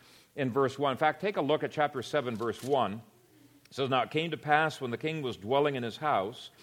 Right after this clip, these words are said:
and the Lord had given him rest from all his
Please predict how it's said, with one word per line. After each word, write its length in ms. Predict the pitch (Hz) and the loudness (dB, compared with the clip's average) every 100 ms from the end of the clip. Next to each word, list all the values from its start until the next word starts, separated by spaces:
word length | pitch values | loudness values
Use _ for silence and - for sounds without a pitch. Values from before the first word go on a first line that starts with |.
| - - - _ | -20 -20 -20 _
and 140 | 113 | -2
the 80 | 110 | -2
Lord 480 | 113 143 185 202 180 | 6 8 8 8 6
had 220 | 151 101 | 2 0
given 300 | 117 170 185 | 0 2 2
him 300 | 165 143 120 | 0 0 0
rest 500 | 110 139 175 175 - | 2 6 6 4 -10
from 280 | - 131 123 - | 0 0 0 -4
all 500 | - 214 214 131 123 | 4 8 10 10 8
his 300 | 123 139 123 | 6 2 0